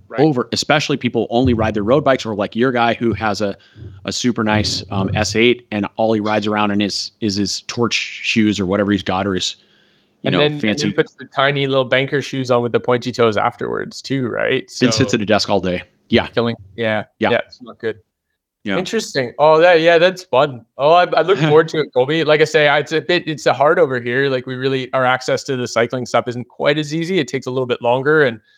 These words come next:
Speaker 2: Mm.
Speaker 1: stuff like that. But that's, yeah, it's kind of why I turned to the, trying to make my own custom stuff at one point anyway, was just to solve that problem. But it seems like I
Speaker 2: Yep.
Speaker 1: may not even need it. So, yeah, interesting
Speaker 2: Yeah, I
Speaker 1: stuff.
Speaker 2: mean,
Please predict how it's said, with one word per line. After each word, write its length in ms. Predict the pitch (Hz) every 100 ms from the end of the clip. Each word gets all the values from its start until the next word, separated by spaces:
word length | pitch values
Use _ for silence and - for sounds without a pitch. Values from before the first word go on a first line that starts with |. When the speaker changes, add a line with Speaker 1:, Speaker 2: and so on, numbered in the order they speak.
| _ _ -
Speaker 2:
Mm. 120 | 104
Speaker 1:
stuff 200 | 98 131
like 160 | 127 120
that. 260 | 131 175
But 220 | 135 117 147
that's, 280 | 139 -
yeah, 220 | 160 156 135
it's 260 | 117 - -
kind 160 | 156
of 80 | 127
why 160 | 123 113
I 20 |
turned 260 | - 123 113
to 100 | 113
the, 200 | 110 - -
trying 220 | - 123
to 40 |
make 180 | 117 117
my 140 | 113 113
own 140 | 127
custom 400 | - 113 - 113
stuff 320 | - 117 -
at 80 | -
one 160 | 120 113
point 260 | 117 110
anyway, 360 | 120 139 110 101
was 200 | 104 -
just 180 | 110 -
to 180 | 117 -
solve 240 | - 117 110
that 180 | 110 -
problem. 340 | 117 117 113
But 120 | 113
it 100 | 117
seems 300 | - 135 123
like 260 | 113 113 _ _ _ _ -
I 60 |
Speaker 2:
Yep. 100 | 104
Speaker 1:
may 40 | 123
not 160 | 120 117
even 200 | 110 107
need 200 | 127 127
it. 160 | - -
So, 460 | - 113 104 95 _ _ _ -
yeah, 460 | 135 156 143 92 - -
interesting 380 | 127 156 - 110
Speaker 2:
Yeah, 200 | 113 127
I 20 | 113
Speaker 1:
stuff. 60 |
Speaker 2:
mean, 240 | 127 123